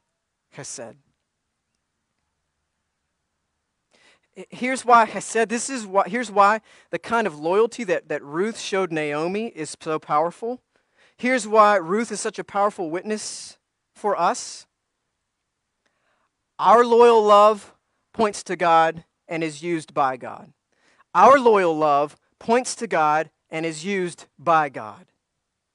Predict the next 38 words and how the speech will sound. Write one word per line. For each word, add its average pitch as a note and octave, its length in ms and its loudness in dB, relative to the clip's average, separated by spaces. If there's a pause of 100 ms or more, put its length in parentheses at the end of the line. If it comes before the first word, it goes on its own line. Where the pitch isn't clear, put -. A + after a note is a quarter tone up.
(720)
I A3+ 140 4
don't D4+ 100 2
know C4 140 6
what C4 180 6
will G3 80 2
happen G#3+ 320 2
to A3+ 100 -8
this G3+ 200 -2
North G3 260 -2
London F#3+ 340 -2
man F#3 460 -4
now F3 220 2
that E3+ 160 -4
the D3+ 60 -18
peop-, G#3 200 -12
now F3+ 220 0
that E3+ 100 -4
people G3+ 240 -10
did D#3 240 -6
this G#3 240 0
for F#3+ 240 -4
him, A#3+ 320 -8 (460)
but G#3+ 180 0
I G#3 140 2
cannot B3 580 0
help G#3+ 320 -2
but E3+ 240 -2
think C4+ 340 -2
and F3 140 -6
hope G3+ 580 -8 (760)
that G3+ 160 2
it F#3+ 80 -4
will F#3+ 100 -2
be F#3 140 -6
completely A#3 920 -8
transformational D3 1000 -8
for B2 160 -18
him. A2 240 -20